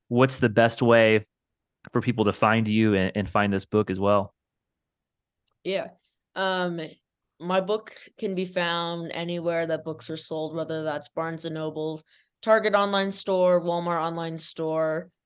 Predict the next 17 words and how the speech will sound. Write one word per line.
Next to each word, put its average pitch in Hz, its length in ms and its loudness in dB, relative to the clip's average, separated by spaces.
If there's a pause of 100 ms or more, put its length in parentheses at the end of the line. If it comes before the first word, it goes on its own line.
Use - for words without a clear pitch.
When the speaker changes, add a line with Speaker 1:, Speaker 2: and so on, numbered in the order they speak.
Speaker 2:
um, 156 280 -6
Amazon, 165 1080 -4
um, 147 480 -10
and 160 420 -8 (340)
recently 180 540 0
we've 175 260 0
even 175 320 -2
found 180 300 0
it 170 220 2
in 160 140 -6
the 160 180 -4
Atlanta 160 380 -6
airport, 143 600 -8
so. 139 420 -10
Speaker 1:
Nice. 113 760 -10
That's 117 220 -10
awesome. 101 360 -2